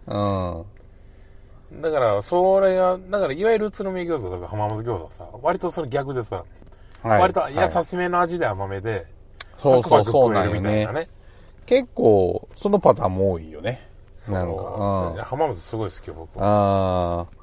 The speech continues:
Speaker 1: ホワイト餃子とかもな、なんか、あっさり、中は結構あっさりしてるからね。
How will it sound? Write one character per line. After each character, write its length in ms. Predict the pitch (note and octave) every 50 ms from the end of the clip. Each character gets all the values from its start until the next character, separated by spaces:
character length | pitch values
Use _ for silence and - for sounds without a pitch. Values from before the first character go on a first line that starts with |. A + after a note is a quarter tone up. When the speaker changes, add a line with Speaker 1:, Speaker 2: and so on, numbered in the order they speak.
| - - -
Speaker 1:
ホ 120 | - C3
ワ 80 | D3+ F#3
イ 60 | F#3
ト 120 | A3 A#3
餃 200 | A#3 C4+ C#4 B3
子 100 | F3 C3
と 100 | A#2+ A#2+
か 80 | F2+ F2+
も 140 | E2 E2 F2+
な、 380 | A2 A#2+ B2+ B2+ C3 C#3 C3+ - - - - -
な 120 | G#2+ G#2
ん 80 | G#2+ G#2
か、 320 | - G2+ F#2 F2 E2+ - - - - - - - - - - -
あ 80 | B2
っ 40 | A#2
さ 200 | - - F3 D3+
り、 160 | B2 G#2+ G#2+
中 220 | C3+ E3+ - - G#3
は 100 | C3+ G#2+
結 160 | - C3 A2
構 160 | - G2+ F#2+
あ 20 |
っ 40 | F2
さ 120 | G2 A2+ F#2
り 60 | -
し 60 | -
て 60 | G2+
る 60 | F#2+
か 60 | - -
ら 100 | C2+ -
ね。 240 | F#2+ G#2 F2+ -